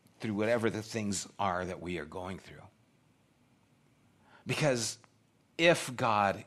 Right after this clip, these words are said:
is good, and if God knows, then God is going to want to do good in the situation.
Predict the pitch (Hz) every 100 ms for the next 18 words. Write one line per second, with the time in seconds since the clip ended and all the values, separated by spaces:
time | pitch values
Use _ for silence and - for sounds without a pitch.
0 | - 117 98 92 85 - - _ _ _
1 | _ _ _ - 127 101 78 - _ _
2 | _ _ _ _ _ _ _ _ _ _
3 | _ _ - 110 110 139 110 113 104 117
4 | 104 98 107 123 113 90 87 87 104 101
5 | 107 110 113 104 - 113 107 104 107 90
6 | 107 104 92 - 104 90 120 110 95 90
7 | - _ _ 92 90 110 104 87 82 -
8 | - _ 110 104 101 90 - 98 - 95
9 | 92 90 - -